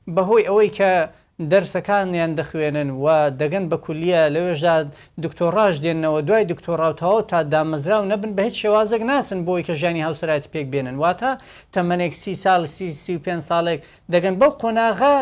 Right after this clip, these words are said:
زۆرینەی ئافرەتەکان ئەو جا مێردەکەن. کەواتە لە لای ئەو کۆمەلگا بە عەیب و عار دەچیت ئەگەر کو ئافرەتێک بێت و لە تەمەنێکی هەژدە ساڵان،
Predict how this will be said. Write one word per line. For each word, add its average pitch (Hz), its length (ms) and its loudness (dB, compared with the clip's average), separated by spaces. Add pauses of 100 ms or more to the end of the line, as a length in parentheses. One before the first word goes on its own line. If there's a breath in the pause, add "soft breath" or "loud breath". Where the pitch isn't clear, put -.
(120)
زۆرینەی 190 440 2
ئافرەتەکان 226 600 -2
ئەو 302 140 2
جا 160 100 2 (100)
مێردەکەن. 113 480 -6 (840 soft breath)
کەواتە 202 440 4 (800)
لە 156 260 -2
لای 165 200 4
ئەو 247 160 0
کۆمەلگا 165 440 -2 (100)
بە 143 120 0
عەیب 151 200 -6
و 143 60 -4
عار 208 340 0
دەچیت 143 320 -6 (100)
ئەگەر 156 280 -4
کو 175 80 -8 (100)
ئافرەتێک 151 640 -4
بێت 143 220 -4
و 202 160 -4 (280 loud breath)
لە 156 140 -4
تەمەنێکی 160 580 -4
هەژدە 160 260 -4 (100)
ساڵان، 196 320 -2